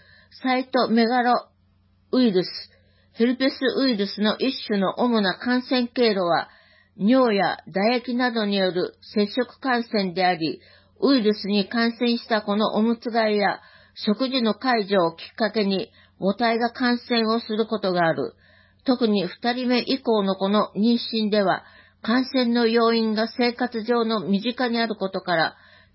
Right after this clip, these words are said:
調理や食事前、おむつ替え後は石鹸と流水で手を洗う、子供と食器を共有しない、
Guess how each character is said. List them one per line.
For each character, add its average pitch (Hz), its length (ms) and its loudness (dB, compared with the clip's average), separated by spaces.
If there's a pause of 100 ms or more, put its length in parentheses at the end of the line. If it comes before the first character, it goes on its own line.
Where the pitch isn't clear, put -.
調 262 260 4
理 196 120 2
や 180 180 2
食 214 320 -4
事 240 160 0
前、 208 360 2 (640)
お 190 80 2
む 247 140 4
つ 254 100 -8
替 226 320 2
え - 20 -2
後 214 140 0
は 208 260 2 (160)
石 214 80 2
鹸 233 380 0
と 185 300 2
流 240 220 2
水 240 340 -6
で 214 220 2 (400)
手 254 120 2
を 214 120 2
洗 180 260 2
う、 139 180 -6 (140)
子 196 160 -2
供 233 240 2
と 240 120 -2
食 214 280 -4
器 226 160 0
を 208 260 -2 (380)
共 240 240 2
有 226 180 2
し 214 200 -6
な 196 180 2
い、 - 80 -10